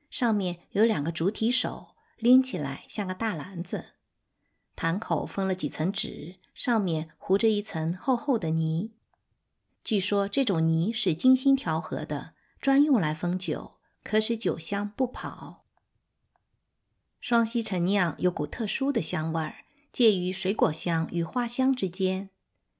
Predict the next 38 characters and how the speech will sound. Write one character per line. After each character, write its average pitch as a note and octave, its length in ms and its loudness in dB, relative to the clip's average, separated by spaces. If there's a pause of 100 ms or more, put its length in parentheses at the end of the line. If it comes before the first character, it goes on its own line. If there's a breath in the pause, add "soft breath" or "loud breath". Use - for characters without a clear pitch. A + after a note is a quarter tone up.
(520)
我 F3+ 100 2
爱 G#3 220 2
看 G3 200 -4
他 G3 160 -6
们 E3+ 320 0
先 B3 240 0
洗 F3 200 -2
了 E3 120 -2
手， - 460 -6 (300)
然 F3+ 200 -2
后 F#3 340 -2 (120 loud breath)
小 D3+ 260 -8
心 B3+ 240 4
地 B3 80 4
接 G3+ 220 0
去 F#3+ 160 -2
封 A#3 300 2
泥。 E3 360 0 (560)
刚 C#4+ 220 6
一 C#4+ 100 8
拿 D#3+ 200 0
开 F3 160 -4
盖 F3+ 260 -4
子， - 360 -8 (420)
屋 G#3 180 2
里 D3+ 320 2
便 F3 240 -2
溢 G3 100 -2
满 D#3 220 -2
一 D#3+ 60 -2
股 - 240 -6
沁 - 260 2
人 C3+ 260 -2
的 C#3+ 140 -6
奇 - 320 -4
妙 G3+ 220 -2
酒 - 200 -6
香。 F3 460 -6